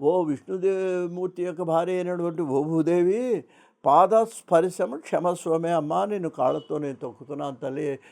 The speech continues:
ఇక్కడ మొదలు రాత్రి మళ్ళీ నిద్రపోయే వరకు నీ మీదనే నడుస్తుంటా, నిన్ను కాళ్ళతో తంతుంటాను, తొక్కుతుంటాను, గంతులేస్తుంటాను.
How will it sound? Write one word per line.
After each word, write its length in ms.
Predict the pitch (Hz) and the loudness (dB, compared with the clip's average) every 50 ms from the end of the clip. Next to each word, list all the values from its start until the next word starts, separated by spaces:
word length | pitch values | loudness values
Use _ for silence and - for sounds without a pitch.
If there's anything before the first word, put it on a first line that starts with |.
| _ _ - | _ _ -8
ఇక్కడ 340 | - 139 - - 151 147 | -8 -8 -6 -4 -4 -4
మొదలు 320 | 139 135 143 151 160 165 165 | -2 -2 -2 -2 -2 0 0
రాత్రి 400 | 147 139 135 147 156 - 165 156 | 2 2 2 2 0 0 -4 -4
మళ్ళీ 220 | 151 139 139 143 139 | -4 -2 -2 -2 -2
నిద్రపోయే 540 | 135 131 117 135 135 131 139 139 135 135 | -2 -4 -6 -6 -4 -4 -2 -2 -2 -2
వరకు 480 | 135 135 139 139 139 143 123 170 165 165 | -2 -2 -2 -4 -4 -6 -6 -6 -6 -6
నీ 180 | 151 139 131 135 | -4 -4 -4 -4
మీదనే 360 | 143 139 135 135 131 143 151 | -4 -4 -4 -4 -4 -6 -6
నడుస్తుంటా, 600 | 156 147 135 135 131 - - 139 127 123 123 120 - - - - _ _ - | -6 -6 -8 -10 -10 -12 -12 -14 -12 -10 -12 -12 -14 -16 -20 -20 _ _ -12
నిన్ను 200 | 123 120 127 127 | -10 -8 -8 -8
కాళ్ళతో 420 | - 127 127 131 135 - - 156 147 | -6 -4 -4 -4 -4 -4 -4 -6 -6
తంతుంటాను, 720 | - 139 127 120 123 - 160 147 131 - 151 139 127 123 110 | -6 -6 -10 -10 -8 -8 -8 -8 -6 -6 -6 -6 -6 -6 -8
తొక్కుతుంటాను, 800 | 110 139 120 - - 156 139 160 151 147 135 151 143 143 139 | -8 -8 -8 -8 -8 -10 -8 -8 -8 -8 -6 -6 -6 -4 -6
గంతులేస్తుంటాను. 1080 | 127 110 135 127 131 120 - 143 147 151 151 - 170 156 151 143 160 151 143 127 117 | -8 -8 -8 -8 -8 -6 -4 -2 -2 -2 -2 -4 -10 -10 -8 -6 -6 -6 -6 -8 -10